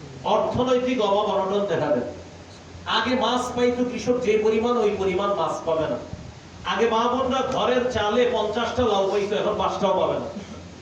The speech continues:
শীতকালীন সবজি দিয়ে, ঘরের চালের সবজি দিয়ে মা বোনরা তিন চার মাস চালায় নিতে পারতো ঘর, কিন্তু এখন সেটা পারে না। কেন?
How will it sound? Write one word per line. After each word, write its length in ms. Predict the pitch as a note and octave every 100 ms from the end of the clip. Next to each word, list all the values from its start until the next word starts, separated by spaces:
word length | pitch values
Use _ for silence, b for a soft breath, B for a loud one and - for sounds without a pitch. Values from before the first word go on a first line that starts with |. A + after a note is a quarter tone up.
| - - -
শীতকালীন 800 | - G#3 B3+ B3+ - B3 B3 C#4
সবজি 400 | - A3+ A3+ B3
দিয়ে, 360 | B3 B3+ A#3+ -
ঘরের 260 | G3+ A3+ A#3+ -
চালের 300 | G#3 A#3 A3+ G3+
সবজি 300 | G#3+ A#3 A#3
দিয়ে 240 | A3 G3+
মা 200 | F3 F#3
বোনরা 540 | G3+ A3 G3+ B3 B3 -
তিন 200 | A#3+ C4
চার 240 | A#3+ G#3 G3+
মাস 220 | A#3+ -
চালায় 300 | G3 F#3+ G#3
নিতে 180 | G#3 G#3
পারতো 340 | F3 E3 D#3+
ঘর, 220 | D3 D#3+
কিন্তু 380 | D#3+ - - F#3
এখন 200 | F3 G#3+
সেটা 240 | G3+ G3+ F3
পারে 240 | E3 E3
না। 60 | D3+
কেন? 260 | D3+ G#3